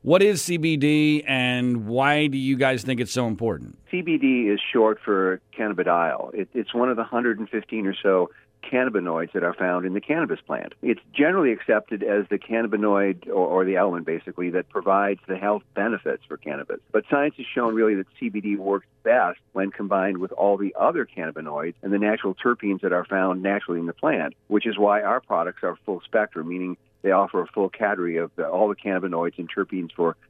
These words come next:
Speaker 2: maximum effectiveness.
Speaker 1: Now, Tom, you mentioned that Imbue uses hemp. Tell our audience, if you will, the difference between hemp and marijuana and why your product is not the latter.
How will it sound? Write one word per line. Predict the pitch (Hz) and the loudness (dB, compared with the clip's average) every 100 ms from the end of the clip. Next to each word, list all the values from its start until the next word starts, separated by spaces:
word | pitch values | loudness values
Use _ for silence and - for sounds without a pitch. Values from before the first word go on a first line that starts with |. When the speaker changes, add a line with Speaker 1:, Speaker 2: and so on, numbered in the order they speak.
| _ | _
Speaker 2:
maximum | 92 98 - 95 85 85 | 0 0 -2 -6 -6 -6
effectiveness. | - 107 - 85 - - | -4 -4 -4 -14 -16 -8
Speaker 1:
Now, | 147 143 147 | 0 0 0
Tom, | 170 175 170 | 0 0 2
you | 190 | 2
mentioned | 208 175 170 | 0 2 2
that | 143 - | 2 2
Imbue | 160 190 143 147 143 127 | 0 2 2 4 4 2
uses | 117 151 156 117 127 120 95 | 0 2 2 2 0 0 -6
hemp. | - - - 180 107 80 - - | -14 -10 -2 0 0 -4 -12 -12
Tell | - 262 | 0 4
our | 269 202 | 4 6
audience, | 175 156 131 | 4 4 2
if | 127 | 2
you | 131 | 2
will, | 131 127 | 4 2
the | 123 | 2
difference | 147 165 143 | 0 0 -2
between | 120 127 123 | -2 -2 0
hemp | 110 156 180 151 - - - _ | 2 2 2 -2 -12 -20 -20 _
and | 127 131 | 0 4
marijuana | 127 139 165 151 131 151 147 135 127 113 | 6 6 6 4 4 4 4 2 0 0
and | 123 120 123 117 107 107 | 0 2 0 -4 -6 -6
why | 110 143 160 | 2 4 4
your | 147 156 | 4 0
product | 131 143 139 135 131 - | 0 0 2 4 0 0
is | 131 113 | -2 0
not | 117 127 165 135 107 - - _ | 2 4 4 2 -2 -8 -20 _
the | 110 | -2
latter. | 117 127 127 76 50 | 2 2 2 -2 -12